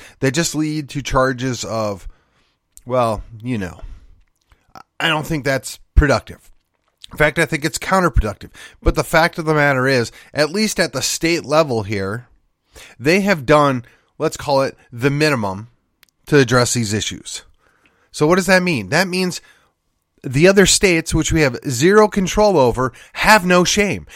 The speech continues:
They don't care. They are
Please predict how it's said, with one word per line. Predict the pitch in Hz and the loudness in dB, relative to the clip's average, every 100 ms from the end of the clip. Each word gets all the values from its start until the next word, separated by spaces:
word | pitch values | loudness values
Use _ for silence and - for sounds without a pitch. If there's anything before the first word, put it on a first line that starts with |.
| - | -6
They | 147 120 165 185 | -4 0 2 2
don't | 135 151 180 - | 2 2 2 -2
care. | - 190 107 - - _ _ _ _ _ _ _ | 0 2 0 -4 -16 _ _ _ _ _ _ _
They | - 139 190 190 _ _ _ _ | -4 2 2 0 _ _ _ _
are | 151 165 165 123 | 2 6 4 2